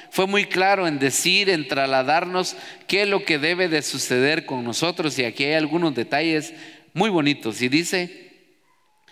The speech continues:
"De cierto, de cierto os digo, el que oye mi palabra y cree al que me envió, tiene vida eterna". Pero no vayan a pensar ustedes, hermanos, que es solo un creer como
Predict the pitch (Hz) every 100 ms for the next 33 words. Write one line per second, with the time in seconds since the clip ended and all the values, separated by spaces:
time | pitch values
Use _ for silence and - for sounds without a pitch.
0 | - - _ - 156 208 233 262 262 214
1 | 180 - 190 220 196 175 160 240 196 123
2 | 92 - - - _ _ _ _ _ _
3 | 151 160 147 156 160 208 247 226 202 180
4 | - 147 156 175 160 139 110 98 131 127
5 | - 160 196 233 220 170 143 143 135 127
6 | 123 117 135 175 214 202 - - - _
7 | _ _ _ _ _ 160 202 269 277 190
8 | 135 156 151 135 123 - 131 123 117 107
9 | 90 - - _ _ _ _ _ _ _
10 | _ _ _ - 110 110 127 143 139 123
11 | 123 110 123 117 107 - 110 107 - 95
12 | 95 123 147 107 - - - - - 113
13 | 117 - 123 120 127 123 117 104 107 127
14 | 131 - 107 104 95 92 87